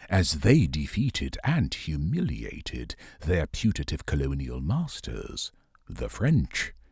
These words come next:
As a result, those black revolutionaries barely had time to celebrate before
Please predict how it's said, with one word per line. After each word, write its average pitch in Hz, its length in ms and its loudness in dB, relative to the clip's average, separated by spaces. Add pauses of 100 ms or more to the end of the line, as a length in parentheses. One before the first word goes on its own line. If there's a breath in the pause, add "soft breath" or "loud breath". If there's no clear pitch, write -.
(880)
As 120 180 8
a 180 60 8
result, 120 680 6 (640)
those 110 400 10
black 104 320 6
revolutionaries 80 840 4
barely 71 600 4
had - 280 -4
time 78 320 2
to 98 140 -4
celebrate - 800 -4 (680 soft breath)
before 87 460 4